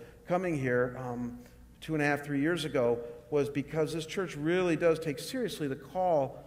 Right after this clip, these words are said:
to, to love others in an action-oriented way. Part of our bylaws say that one of our five driving values is, and I quote, "to release people to selfless service." And Daryl led the way hugely like that for twenty-five years.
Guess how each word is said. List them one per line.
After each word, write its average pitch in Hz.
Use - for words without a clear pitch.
to, -
to 151
love 170
others 120
in 135
an 135
action-oriented 123
way. 143
Part 180
of 160
our 151
bylaws 151
say 170
that 156
one 156
of 151
our 135
five 160
driving 156
values 139
is, 127
and 139
I 135
quote, 165
"to 147
release 151
people 143
to 135
selfless 139
service." -
And 143
Daryl 170
led 151
the 156
way 139
hugely 147
like -
that -
for 147
twenty-five 143
years. -